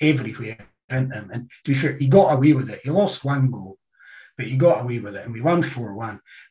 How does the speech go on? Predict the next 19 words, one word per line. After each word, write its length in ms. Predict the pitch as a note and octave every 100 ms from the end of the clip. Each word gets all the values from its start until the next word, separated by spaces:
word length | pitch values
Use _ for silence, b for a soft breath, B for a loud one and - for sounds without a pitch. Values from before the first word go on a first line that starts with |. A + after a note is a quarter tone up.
| -
But 220 | C#3+ -
he 120 | C#3+
was 200 | C3+ C3+
just, 540 | C3+ G3+ F#3+ - - _ _ b b b
he, 240 | E3+ - _ _ - - - - B B B B
that, 300 | F#3+ G3+ F3
that's 300 | E3+ A3 -
John 280 | E3 D#3 C#3
Bain, 280 | C#3+ C#3+ B2
you 80 | C3
know, 100 | D3+
it's 140 | -
like, 160 | D3 D3
"Yes, 200 | G3 -
Sir 100 | C#3
Hughes, 260 | C#3 C3+ D3
I'll 140 | A3
do 180 | E3 B2+
it, 160 | D#3